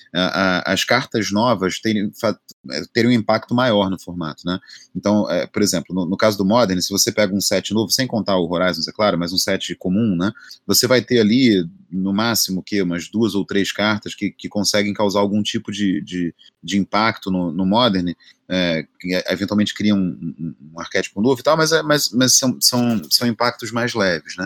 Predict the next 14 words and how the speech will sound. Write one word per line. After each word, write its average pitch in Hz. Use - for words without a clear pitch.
Então, 262
com, 160
nesse 135
formato, 120
eu 113
acho 110
que -
é 131
mais 135
provável 120
que 127
sets -
mais 107
novos 104